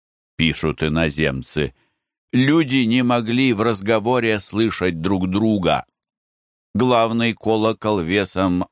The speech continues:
в одну тысячу пудов висел на деревянной колокольне среди Кремлёвской площади.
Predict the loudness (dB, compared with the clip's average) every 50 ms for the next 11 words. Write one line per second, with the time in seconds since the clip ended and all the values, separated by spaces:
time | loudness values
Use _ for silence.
0 | _ -4 0 0 0 0 0 -2 -2 -2 -2 -2 -2 -2 -2 -2 -4 -4 -4 -4
1 | -4 -4 -4 -2 -4 -4 -2 0 0 0 0 -2 -8 -16 _ _ _ _ _ _
2 | -18 -6 -2 0 2 2 0 -2 -2 0 0 2 2 2 0 0 0 0 0 0
3 | 0 0 2 2 0 0 0 0 0 0 0 -2 -2 -2 -2 -2 0 0 0 -2
4 | -2 -2 0 0 0 2 2 0 0 -2 -2 -4 -2 0 0 0 0 0 -2 -2
5 | -2 -2 0 0 0 2 2 0 0 -2 -4 -4 -4 -4 -4 -4 -4 -4 -4 -4
6 | -4 -4 -4 -2 -2 0 2 0 0 -2